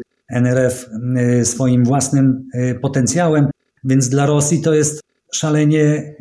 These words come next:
istotny, e, sygnał strategiczny, odstraszający w o wiele większym stopniu niż nasza zdolność, e, do, do samoobrony. To jest coś, czego Rosjanie nie chcą. Oni nie chcą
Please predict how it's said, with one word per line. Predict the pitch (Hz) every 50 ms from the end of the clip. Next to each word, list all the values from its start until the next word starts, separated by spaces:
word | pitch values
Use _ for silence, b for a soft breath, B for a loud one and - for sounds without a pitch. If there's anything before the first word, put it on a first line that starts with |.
| - -
istotny, | - 143 - - 190 190 190 - 160 151 139 123 - - _ _ _ _ _
e, | 135 127 127 127 127 127 127
sygnał | 123 113 - 160 135 123 131 131 127 120
strategiczny, | - - 139 131 - - 120 120 120 107 - - 120 120 131 131
odstraszający | - - - - 156 156 - - 151 147 143 131 117 107 95 147 143
w | 143
o | 151
wiele | 151 170 165 156
większym | 147 160 156 151 - 165 139
stopniu | - - 156 147 - 165 160
niż | 160 156 156 151 - - 156
nasza | 156 156 143 143 156 156 151
zdolność, | 127 131 156 151 147 151 151 147 147 - - - _ _ _ _ _
e, | 151 147 147 151
do, | 143 151 151 151 151 156 151 143 123 147
do | 147 139 147 139
samoobrony. | - 156 151 156 160 165 165 160 196 185 160 139 123 104 - - _ _ _ _ _
To | 143 135
jest | 135 131 - - - -
coś, | 160 156 147 143 - -
czego | - 151 135 139
Rosjanie | 139 143 139 - 151 151 143 139 131
nie | 127 139 143 127
chcą. | 131 - - 127 131 151 160 311
Oni | - 135 135 135
nie | 131 143 143 139
chcą | 143 - 135 120 123 120 107